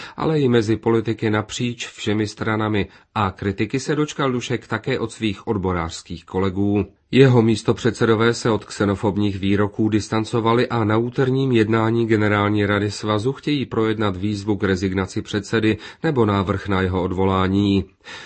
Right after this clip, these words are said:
Ve vysvětlujícím rozhovoru pro pondělní vydání Deníku se Dušek brání tím, že nemá nic proti homosexuálům a že má mezi nimi spoustu kamarádů, takže to prý není útok proti té skupině.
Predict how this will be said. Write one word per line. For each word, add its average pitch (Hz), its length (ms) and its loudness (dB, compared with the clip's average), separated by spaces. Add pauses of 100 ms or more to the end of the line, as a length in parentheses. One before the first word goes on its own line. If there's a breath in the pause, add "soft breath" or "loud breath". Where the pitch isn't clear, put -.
(160 loud breath)
Ve 120 120 4
vysvětlujícím 104 800 0
rozhovoru 98 480 2
pro 90 200 -4
pondělní 101 640 2
vydání 107 480 2
Deníku 131 440 0
se - 180 -4
Dušek 113 320 -2
brání 98 440 0
tím, 120 300 -2
že 104 160 0
nemá 117 300 0
nic 127 260 -4
proti 117 340 -4
homosexuálům 104 1080 0 (360 loud breath)
a 156 100 2
že 151 140 6
má 135 200 4
mezi 113 280 2
nimi 104 220 2
spoustu 95 440 -4
kamarádů, 101 720 0
takže 95 320 -2
to 95 120 -4
prý 95 240 -2
není 110 340 0
útok 113 400 -4
proti 90 320 -6
té 87 180 -6
skupině. 95 560 -2